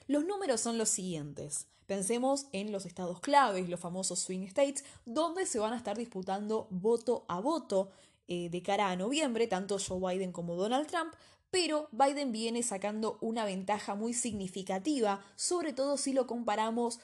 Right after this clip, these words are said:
con las elecciones del año dos mil dieciséis, donde a esta altura distintas encuestadoras y algunos, algunas predicciones, ¿no?, electorales daban como ganadora a Hillary Clinton por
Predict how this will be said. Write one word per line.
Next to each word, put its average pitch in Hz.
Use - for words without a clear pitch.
con 247
las 240
elecciones 202
del 190
año 208
dos 180
mil 202
dieciséis, 233
donde 285
a 214
esta 254
altura 254
distintas 220
encuestadoras 233
y 202
algunos, 190
algunas 208
predicciones, 180
¿no?, 208
electorales 302
daban 302
como 202
ganadora 190
a 175
Hillary 220
Clinton 247
por 254